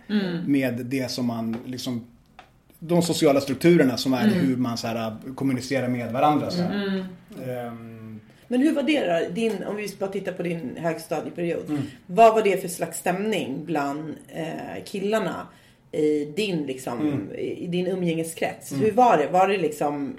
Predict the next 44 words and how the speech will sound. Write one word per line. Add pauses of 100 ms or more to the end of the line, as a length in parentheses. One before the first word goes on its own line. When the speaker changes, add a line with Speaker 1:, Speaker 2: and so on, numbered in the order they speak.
(400)
Speaker 3:
eh, (260)
duschbeteende
eller
var
folk,
liksom, (600)
det
är
väl
ganska
duschigt, (180)
Speaker 2:
Alltså,
Speaker 3:
rätt
Speaker 2:
det
är
ju,
det
är
ju
Speaker 3:
generellt,
Speaker 2:
det.
Speaker 3:
liksom. (260)
Speaker 2:
Det
är
ju
som, (840)
det
finns
ju
också
en
pecking
order,
vi
var
lite
inne
på
det
också
Speaker 1:
Mm.
Speaker 2:
innan, (200)
Speaker 1:
Mm.
Speaker 2:
som